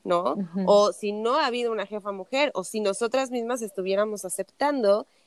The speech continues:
Speaker 1: inconsciente o conscientemente que una jefa mujer no sería tan buena como un jefe varón. Entonces, pues, es puro patriarcado, amistades mías. Y creo que una vez que te vas poniendo las gafas moradas,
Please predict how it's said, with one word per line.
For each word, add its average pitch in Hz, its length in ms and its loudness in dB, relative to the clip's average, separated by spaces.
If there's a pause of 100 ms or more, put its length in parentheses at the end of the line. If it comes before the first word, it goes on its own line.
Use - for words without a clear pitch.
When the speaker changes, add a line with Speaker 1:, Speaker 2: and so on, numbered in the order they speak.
(140)
Speaker 1:
inconsciente 208 760 0
o 208 60 0
conscientemente 202 880 0 (340)
que 233 100 4
una 254 160 4
jefa 247 260 -2
mujer 226 360 0
no 240 120 2
sería 240 300 2
tan 214 220 -2
buena 277 280 0
como 196 220 -2
un 190 220 0
jefe 185 520 0
varón. 170 480 0
Entonces, 214 640 0 (560)
pues, 254 320 0
es 285 200 0
puro 240 320 2
patriarcado, 151 680 -8
amistades 147 800 -6
mías. - 480 -6 (360)
Y 311 140 6
creo 214 220 8
que 226 160 8
una 240 220 8
vez 262 160 8
que 277 80 2
te 294 120 2
vas 277 200 2
poniendo 240 560 -4
las 202 240 -2
gafas 196 320 -10
moradas, 185 580 -4